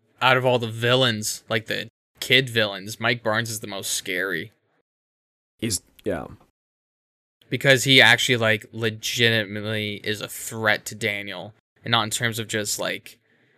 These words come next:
Speaker 1: fighting in a tournament, but just in real life. Like, he, they're dangling over the cliff and they, he has the ropes. Could drop him any second. Literally goes to the bonsai shop and,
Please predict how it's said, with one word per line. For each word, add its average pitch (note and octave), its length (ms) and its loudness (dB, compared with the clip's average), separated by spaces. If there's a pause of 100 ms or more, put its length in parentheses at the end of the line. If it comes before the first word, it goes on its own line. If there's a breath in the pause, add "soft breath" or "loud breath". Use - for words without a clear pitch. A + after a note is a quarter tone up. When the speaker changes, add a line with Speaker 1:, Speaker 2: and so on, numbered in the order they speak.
(240)
Speaker 1:
fighting A2+ 1000 4
in G#2+ 80 -6
a G2+ 60 -6
tournament, A2 680 -4 (920)
but B2 100 -4
just C3 200 -2
in B2 120 -4
real G#2+ 200 2
life. G#2 540 0
Like, A2 240 -2
he, A2 160 -10
they're A#2 180 -2
dangling C3 480 4
over A2+ 180 -2
the A2 60 -6
cliff A#2 360 -2
and G2+ 100 -10
they, G2+ 100 -8
he - 240 -4
has G#2+ 340 2
the A2+ 140 -6
ropes. G#2+ 580 -6 (1160)
Could C3 200 -4
drop A2+ 280 0
him A2+ 100 -8
any G#2+ 140 -2
second. G#2 580 -2 (360)
Literally A#2+ 600 4 (100)
goes A#2+ 380 2
to A#2 260 0
the G#2+ 80 -8
bonsai A2 440 0
shop G2+ 340 -4
and, G2 380 -12